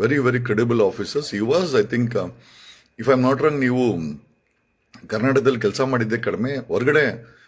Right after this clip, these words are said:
I think, ಸೆಂಟ್ರಲ್ ಡೆಪ್ಯುಟೇಷನ್ ಅಲ್ಲಿ ಜಾಸ್ತಿ ಇದ್ವಿ ಅಂತ ನೆನ್ನೆ ಸ್ವಾಮೀಜಿ ಸಹ ಹೇಳಿದ್ರು. I mean, ಅವ್ರು ಎದುರದಾಗ he told he is a very credible officer, ಜಗದೀಶ್. ಆ, ಮಾತಾಡ್ಬೇಕಾದ್ರೆ with due respect, ಅವ್ರ ಅಡ್ವೈಸ್ ಮೇಲೆನೇ ನಿಮ್ಮ ಮೇಲೇನೂ ಕ್ರೆಡಿಬಲ್ ಜಾಸ್ತಿ ಆಯ್ತು. But ನಮ್ಮ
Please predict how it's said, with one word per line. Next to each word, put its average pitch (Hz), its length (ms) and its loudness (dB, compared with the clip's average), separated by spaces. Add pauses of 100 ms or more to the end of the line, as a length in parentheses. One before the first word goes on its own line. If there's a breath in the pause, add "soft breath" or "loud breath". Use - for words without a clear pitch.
(120 loud breath)
I - 40 -12
think, 117 160 -2
ಸೆಂಟ್ರಲ್ 120 380 -2
ಡೆಪ್ಯುಟೇಷನ್ 120 420 0
ಅಲ್ಲಿ 113 140 0
ಜಾಸ್ತಿ 87 300 -2
ಇದ್ವಿ 98 260 -2
ಅಂತ 85 160 -8
ನೆನ್ನೆ 120 260 -2
ಸ್ವಾಮೀಜಿ 127 400 -4
ಸಹ 113 200 -4
ಹೇಳಿದ್ರು. 73 360 -4 (380)
I - 40 -16
mean, 92 120 -8 (140)
ಅವ್ರು 107 180 2
ಎದುರದಾಗ 131 460 0
he 156 160 -8
told 165 220 2
he 117 100 2
is 120 60 2
a 117 140 2
very 131 180 2
credible 117 460 2
officer, 107 380 -4
ಜಗದೀಶ್. 104 320 -8 (800 loud breath)
ಆ, 76 60 -10 (640)
ಮಾತಾಡ್ಬೇಕಾದ್ರೆ 98 760 2
with - 440 -6
due 113 200 2
respect, - 460 -2
ಅವ್ರ 98 200 -2
ಅಡ್ವೈಸ್ 113 320 2
ಮೇಲೆನೇ 123 460 -2
ನಿಮ್ಮ 135 280 0
ಮೇಲೇನೂ 143 340 0
ಕ್ರೆಡಿಬಲ್ 117 360 0
ಜಾಸ್ತಿ 87 320 -2
ಆಯ್ತು. 80 240 -4
But 123 240 -4 (640 loud breath)
ನಮ್ಮ 147 200 -2